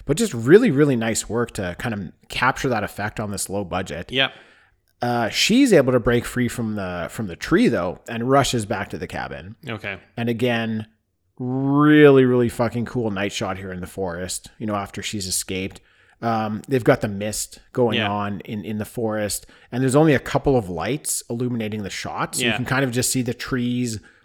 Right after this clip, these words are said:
Speaker 1: in the, on the left and the right in your foreground, but everything else is dark.
Speaker 2: Yeah.
Speaker 1: You can tell that they just put a couple spotlights up, but that has a really, like, really interesting look to it.
Speaker 2: Yeah. Yeah, it, lo-, it,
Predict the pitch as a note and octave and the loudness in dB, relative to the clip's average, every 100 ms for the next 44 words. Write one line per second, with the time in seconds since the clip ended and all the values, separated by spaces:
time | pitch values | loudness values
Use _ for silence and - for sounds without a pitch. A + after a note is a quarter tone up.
0 | - _ - C#3 C3 B2 B2+ B2+ A#2+ A#2 | -20 _ -2 0 0 -2 -2 -2 0 0
1 | A#2+ - B2+ G#2+ G2 A#2+ - C#3+ A2+ A2 | 0 -2 -2 -2 -2 -2 -4 -6 -6 -6
2 | - C3 B2+ A#2+ A#2+ B2 A2+ A#2+ A2+ G#2+ | -4 0 0 2 0 0 -2 -2 -2 -4
3 | G2+ G2+ E2+ F#2+ D#2+ D#2 - B2 G#2 C3+ | -4 -6 -8 -8 -8 -10 -4 -2 -2 0
4 | C#3+ B2+ F3+ D#3 C3 B2+ C3 - C3 A#2 | 2 6 6 6 2 0 -2 0 0 2
5 | A#2+ A2+ - G#2+ F#2+ B2+ B2+ D#3 G3+ - | -2 -4 -6 -6 -4 -4 0 2 0 -2
6 | - _ _ B2 B2+ - - - C3 C3 | -20 _ _ -4 -2 -2 -6 -8 -2 -2
7 | A#2 C3 C3 C3+ A2 G2 - - _ _ | 0 2 2 2 0 -4 -8 -18 _ _
8 | _ _ _ - E3 G#3 D3+ C3+ C3+ - | _ _ _ 2 6 6 4 2 0 2
9 | B2+ A#2 G#2+ F#2+ - _ _ _ - B2 | 0 0 -6 -10 -16 _ _ _ -14 -4
10 | B2+ C3 - - D2+ C#2+ - - C3 G#2+ | 0 0 -4 -12 -10 -12 -14 -8 -6 -6
11 | - _ _ _ _ _ _ _ _ C3+ | -10 _ _ _ _ _ _ _ _ 0
12 | A#2+ A#2 B2+ D3 D3 C#3 | 0 0 -4 -6 -6 -10